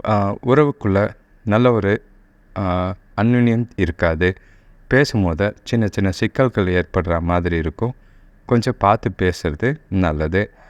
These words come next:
பண விஷயத்தை பொறுத்தளவுக்கு வரவு கொஞ்சம் குறைவா தான் இருக்கிற மாதிரி இருக்கு. ஏற்ற இறக்கங்கள் இருக்கு. செலவுகளை கட்டுப்படுத்த வேண்டியது அவசியமா இருக்கும். இல்லைன்னா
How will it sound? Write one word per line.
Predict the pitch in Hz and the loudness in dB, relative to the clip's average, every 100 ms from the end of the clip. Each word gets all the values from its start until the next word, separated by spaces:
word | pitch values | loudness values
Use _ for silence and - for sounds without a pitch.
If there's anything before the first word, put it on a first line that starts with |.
| - - | -20 -6
பண | - 143 | 0 2
விஷயத்தை | 151 127 107 - | 2 0 -2 -4
பொறுத்தளவுக்கு | 92 95 - 90 82 - | -6 -6 -2 0 -2 -4
வரவு | 131 98 98 113 123 | -2 0 0 0 -2
கொஞ்சம் | - 92 87 | -2 -4 -2
குறைவா | 92 90 92 92 | -2 0 0 0
தான் | 98 95 | 0 0
இருக்கிற | 82 - - | -2 -4 -2
மாதிரி | 85 82 87 90 | -2 -2 -2 -2
இருக்கு. | 82 80 123 139 _ - - | -2 -2 -4 -4 _ -14 -2
ஏற்ற | 107 127 131 104 | 0 2 2 2
இறக்கங்கள் | 92 - 95 95 95 | 0 -2 -2 0 0
இருக்கு. | 85 82 - 101 | -2 -4 -2 -4
செலவுகளை | - 110 110 123 117 110 | -2 -2 0 0 -2 -2
கட்டுப்படுத்த | 90 - 92 90 87 - | -2 -2 -4 -4 -2 -2
வேண்டியது | 82 82 82 107 127 | -2 -2 -2 -2 -2
அவசியமா | - 82 82 95 90 87 | -2 -2 -4 -4 -2 0
இருக்கும். | 80 - 127 - _ _ _ | -2 -2 -6 -6 _ _ _
இல்லைன்னா | 127 127 117 110 | 0 2 2 0